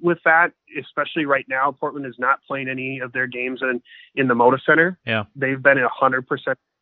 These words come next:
Speaker 1: at the V M C, and I think there's actually some, some ice issues at the, at the Moda Center, which is partially what's causing that. So that would be some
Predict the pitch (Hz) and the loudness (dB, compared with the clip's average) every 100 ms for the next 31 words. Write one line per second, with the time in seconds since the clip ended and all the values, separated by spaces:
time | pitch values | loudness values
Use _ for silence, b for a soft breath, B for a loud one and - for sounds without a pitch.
0 | - 131 123 131 127 123 - 131 151 B | -12 -8 -4 -2 -2 -4 0 2 2 B
1 | B B - 127 123 151 147 156 131 123 | B B 2 4 4 2 4 2 2 2
2 | 127 - 135 131 - 127 120 - - 123 | 0 -2 -4 -4 -6 -6 -6 -12 -8 -6
3 | 120 131 139 175 165 196 190 180 180 175 | -4 -4 -2 -2 -2 0 0 0 -2 0
4 | 165 - 156 143 160 160 160 - 175 170 | 0 2 0 0 2 4 2 2 2 4
5 | 160 - 135 - _ - 135 131 - 143 | 0 -4 -8 -10 _ 0 0 0 0 0
6 | 135 131 - 131 135 156 160 175 - B | 0 -2 -2 0 2 2 2 2 0 B
7 | B B - 156 143 151 156 143 135 131 | B B -8 -4 -2 -4 -6 -6 -6 -8
8 | 127 _ - 143 131 123 123 | -12 _ -10 -8 -8 -12 -10